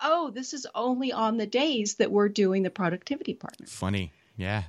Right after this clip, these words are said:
Speaker 1: Yeah.
Speaker 2: Interesting.
Speaker 1: Okay. So what we want is spotlight focus. That's our goal, where we can focus, we get things done, we have the flexibility to adjust and readjust back on task.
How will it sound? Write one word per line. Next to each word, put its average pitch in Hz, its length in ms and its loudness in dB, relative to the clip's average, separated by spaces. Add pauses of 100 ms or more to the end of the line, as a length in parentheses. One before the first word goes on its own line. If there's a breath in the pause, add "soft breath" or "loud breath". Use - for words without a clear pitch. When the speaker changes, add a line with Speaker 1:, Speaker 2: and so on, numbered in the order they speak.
(240)
Speaker 1:
Yeah. - 420 -12
Speaker 2:
Interesting. 85 480 -10
Speaker 1:
Okay. 311 320 6 (460 soft breath)
So 180 520 4 (1400)
what 196 260 6
we 247 140 2
want 185 600 0
is 196 160 2
spotlight - 580 0
focus. - 420 -8 (160)
That's 143 320 2
our 175 120 -4
goal, 160 480 -6 (300)
where 165 160 0
we 165 100 2
can 170 160 0
focus, 202 640 2
we 170 160 2
get - 300 2
things 214 280 0
done, 165 460 0 (460 loud breath)
we 214 120 10
have 190 200 4
the 196 80 -4
flexibility 180 840 -4
to - 180 -4
adjust 214 640 2
and 165 220 2
readjust 202 640 6
back 165 300 2
on 160 160 0
task. 185 680 0